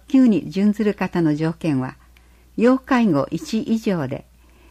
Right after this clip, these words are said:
障害高齢者の日常生活自立度、寝たきり度がエー一以上であることです。これらに該当する方は、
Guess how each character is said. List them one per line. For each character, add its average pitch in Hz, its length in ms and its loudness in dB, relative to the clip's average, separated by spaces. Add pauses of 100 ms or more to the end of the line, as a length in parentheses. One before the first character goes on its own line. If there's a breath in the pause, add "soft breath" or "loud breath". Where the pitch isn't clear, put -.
(120)
障 285 360 4
害 277 180 4
高 254 260 2
齢 214 160 2
者 - 160 -6
の 147 120 2
日 214 300 -2
常 254 200 2
生 226 240 -2
活 - 260 -8
自 151 200 -4
立 170 320 -6
度、 - 160 -6 (480 soft breath)
寝 190 100 2
た 254 160 0
き 254 160 -4
り 208 140 -2
度 151 120 0
が 147 180 -4 (360 soft breath)
エ - 80 0
ー 254 200 4
一 - 280 -6
以 190 200 -4
上 247 220 2
で 220 120 0
あ 208 80 -4
る 190 80 -6
こ 147 120 -6
と 120 120 -8
で 135 120 -8
す。 - 240 -20 (1200 soft breath)
こ 254 120 0
れ 294 100 4
ら 294 100 6
に 175 160 2
該 190 220 0
当 196 180 -2
す 196 160 -6
る 180 80 -2
方 165 280 -6
は、 143 180 -6